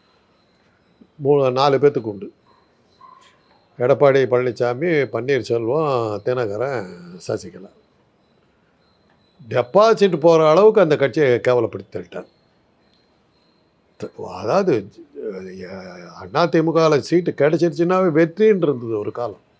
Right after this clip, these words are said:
ஏ டி எம் கேல நாம, அ, இதை அனௌன்ஸ் பண்ணிட்டாங்க, "நான் தான் கே-, கேண்டிடேட்" அப்படின்னா அவன் ஜெயிச்சாச்சுன்னு அர்த்தம். அந்த மாதிரி இருந்தது.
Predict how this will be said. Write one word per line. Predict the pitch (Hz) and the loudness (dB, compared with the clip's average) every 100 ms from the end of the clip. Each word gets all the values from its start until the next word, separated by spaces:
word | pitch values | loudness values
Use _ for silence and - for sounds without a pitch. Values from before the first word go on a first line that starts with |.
| _ _ _ _ _ - _ 104 | _ _ _ _ _ -20 _ -6
ஏ | 143 | 0
டி | 196 | 0
எம் | 185 | 2
கேல | 180 175 | 0 2
நாம, | 160 175 156 - _ _ - | 0 -2 -4 -8 _ _ -2
அ, | 156 151 143 139 135 131 | 4 6 6 4 4 2
இதை | 151 135 | 2 2
அனௌன்ஸ் | 143 151 | 0 -2
பண்ணிட்டாங்க, | 143 123 123 113 104 101 113 | -4 -2 -2 -2 -6 -6 -8
"நான் | 101 127 | -6 -6
தான் | 127 - | -6 -8
கே-, | 113 104 101 98 95 - | -10 -10 -10 -14 -16 -4
கேண்டிடேட்" | 127 117 107 95 113 | -4 -2 -6 -8 -12
அப்படின்னா | 113 117 170 | -12 -12 -12
அவன் | 180 123 | -12 -2
ஜெயிச்சாச்சுன்னு | 156 214 254 233 226 160 | 0 2 0 0 -4 -6
அர்த்தம். | 143 - _ _ _ _ _ _ _ _ _ _ _ _ _ _ | -10 -18 _ _ _ _ _ _ _ _ _ _ _ _ _ _
அந்த | 135 190 | -6 -2
மாதிரி | 214 226 | 2 4
இருந்தது. | 196 123 | 2 -2